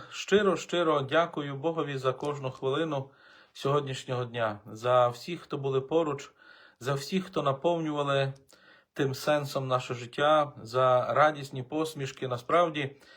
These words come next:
сьогодні зранку, будучи на святій літургії, тішився з того, що наша <clears throat> молодь, наш ліцей номер три Бурштинський – був у храмі разом зі своїми вчителями, наставниками, керівником,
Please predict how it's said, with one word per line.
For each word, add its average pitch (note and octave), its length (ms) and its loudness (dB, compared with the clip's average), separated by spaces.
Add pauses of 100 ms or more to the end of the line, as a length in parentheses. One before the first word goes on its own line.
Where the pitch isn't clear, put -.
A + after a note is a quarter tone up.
(180)
сьогодні C#3+ 440 -2
зранку, C#3 640 2 (960)
будучи D3 540 -4
на C3+ 120 0
святій C3+ 360 -6
літургії, C#3+ 600 -4
тішився C#3 520 -8
з C3 80 -8
того, C3+ 340 2
що B2+ 500 0 (460)
наша B2 640 4 (140)
<clears throat> - 140 -18 (200)
молодь, C#3+ 640 4
наш A2+ 320 0
ліцей C#3 480 0
номер A#2+ 300 -2
три D3 280 -2
Бурштинський – C3+ 880 -8 (380)
був E3 160 -2
у D#3+ 60 -2
храмі C3+ 500 4 (380)
разом B2+ 320 6
зі - 60 -12
своїми B2 500 -2
вчителями, B2+ 720 2
наставниками, B2+ 960 0
керівником, A#2 680 0